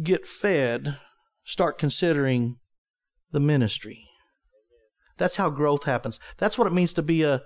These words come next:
a disciple. Watch this. Jesus said to them, "My food is to do the will of him who sent me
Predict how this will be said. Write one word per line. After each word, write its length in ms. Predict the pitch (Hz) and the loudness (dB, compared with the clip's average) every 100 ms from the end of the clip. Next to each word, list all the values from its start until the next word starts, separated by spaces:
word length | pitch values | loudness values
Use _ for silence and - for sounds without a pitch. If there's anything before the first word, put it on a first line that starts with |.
| - _ | -10 _
a 80 | - | -12
disciple. 960 | 135 139 131 - 139 127 - 110 - _ _ _ _ _ _ _ _ _ _ _ _ _ | -2 0 0 -2 -2 -2 -2 -6 -8 _ _ _ _ _ _ _ _ _ _ _ _ _
Watch 260 | 135 139 - | -2 -2 -4
this. 340 | 107 - - _ _ _ _ _ _ _ _ _ _ _ - - - - - | -6 -8 -12 _ _ _ _ _ _ _ _ _ _ _ -20 -20 -20 -18 -10
Jesus 240 | - 175 160 | -2 0 0
said 220 | 196 165 | 0 2
to 60 | 170 | 2
them, 120 | 165 | 2
"My 160 | 175 | 2
food 300 | 185 196 180 | 0 2 2
is 120 | 165 156 | 2 0
to 100 | 151 | -2
do 160 | 160 | 0
the 100 | 151 | 2
will 180 | 147 160 | 2 0
of 80 | 147 | 0
him 200 | 147 156 | 0 0
who 120 | 151 | 0
sent 320 | 139 - 160 | 0 -2 -2
me 300 | 156 139 120 | -2 -4 -4